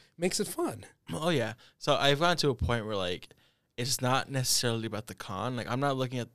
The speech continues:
Speaker 2: the con
Speaker 1: No,
Speaker 2: that
Speaker 1: it's
Speaker 2: I'm
Speaker 1: more
Speaker 2: going
Speaker 1: about
Speaker 2: to.
Speaker 1: the friends.
Speaker 2: I'm going, "Okay, well, who's going to the con?"
Speaker 1: <laughs>
Speaker 2: You know, like, yeah, you kind of look at the lineup of, of the guests, like, "Okay, you know, such and such will be there. That's cool." But which of my friends are gonna be there? Who am I gonna
Speaker 1: Yeah.
Speaker 2: enjoy it with?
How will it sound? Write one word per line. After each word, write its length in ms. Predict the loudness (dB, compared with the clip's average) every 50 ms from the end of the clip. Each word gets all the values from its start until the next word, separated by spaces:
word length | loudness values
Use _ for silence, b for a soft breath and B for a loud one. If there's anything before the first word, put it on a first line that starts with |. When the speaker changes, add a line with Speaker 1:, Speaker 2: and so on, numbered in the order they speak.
| _ -16
Speaker 2:
the 100 | -14 -12
con 280 | -10 -8 -6 -4 0 2
Speaker 1:
No, 60 | 2
Speaker 2:
that 80 | 2 2
Speaker 1:
it's 80 | 4 6
Speaker 2:
I'm 60 | 6
Speaker 1:
more 80 | 6
Speaker 2:
going 80 | 6 8
Speaker 1:
about 120 | 6 6 6
Speaker 2:
to. 40 | 4
Speaker 1:
the 60 | 2
friends. 320 | 2 0 -2 0 0 0 2
Speaker 2:
I'm 120 | 2 4
going, 180 | 6 6 6 6
"Okay, 160 | 4 2 2 0
well, 140 | 0 0 -2
who's 300 | -2 0 0 2 2 2
going 340 | 2 2 4 4 4 2 0
to 80 | -4 -6
the 100 | -8 -6
con?" 360 | -6 -8 -8 -10 -12 -14 -6 0
Speaker 1:
<laughs> 440 | 2 4 4 4 2 -2 -6 -6 -2
Speaker 2:
You 100 | 0 2
know, 300 | 4 6 6 6 4 4
like, 300 | 4 4 2 2 0 -4 _ _ -12
yeah, 280 | -10 0 6 8 10
you 140 | 10 8 6
kind 260 | 4 4 4 6 6 6
of 40 |
look 120 | 4 2 2
at 80 | 2
the 60 | 2 2
lineup 360 | 2 4 2 2 2 2 2
of, 180 | 0 0 -2 -4
of 220 | -6 -4 -2 -2
the 80 | -2 -2
guests, 640 | 0 0 2 2 2 2 2 2 2 2 2 0
like, 180 | -2 -2 -2 -2
"Okay, 380 | -4 -4 -2 -2 0 0 0
you 220 | -2 -4 -6 -10 -10
know, 160 | -8 -6 -4
such 200 | -4 -4 -4 -4
and 60 | -4 -4
such 220 | -4 -4 -6 -6
will 80 | -6 -6
be 100 | -4 -2
there. 120 | 0 0
That's 220 | 0 0 -2 -4 -4
cool." 400 | -2 0 0 2 2 0 -2 -4 B B B B B B -2
But 80 | 2
which 180 | 4 4 4 4
of 60 | 4
my 100 | 2 0
friends 360 | 0 0 0 0 0 0 0
are 40 | -2
gonna 180 | -4 -4 -6 -4
be 100 | -4 -4
there? 140 | -2 -4 -4
Who 160 | -2 0 2
am 80 | 2 2
I 80 | 2 2
gonna 180 | 0 0 -2 -2 -4 -2
Speaker 1:
Yeah. 260 | 0 2 4 6 6
Speaker 2:
enjoy 200 | 6 6 4 4
it 120 | 2 0 0
with? 320 | -2 -2 -2 -2 -4 -8